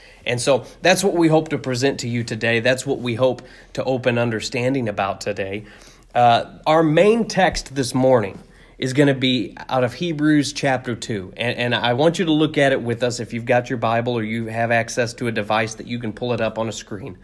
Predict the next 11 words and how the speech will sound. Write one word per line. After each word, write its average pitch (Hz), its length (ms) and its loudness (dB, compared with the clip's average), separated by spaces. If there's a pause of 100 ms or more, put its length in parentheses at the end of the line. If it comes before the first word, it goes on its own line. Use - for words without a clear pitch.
(680)
Uh, 107 480 2 (140)
because 120 240 -8
this 180 220 2
is 165 100 -2
important. - 500 0 (360)
Hebrews 185 460 -2
chapter 185 380 0
two 143 440 -2 (200)
and 123 180 -2
verse 127 280 2
three. 110 320 -8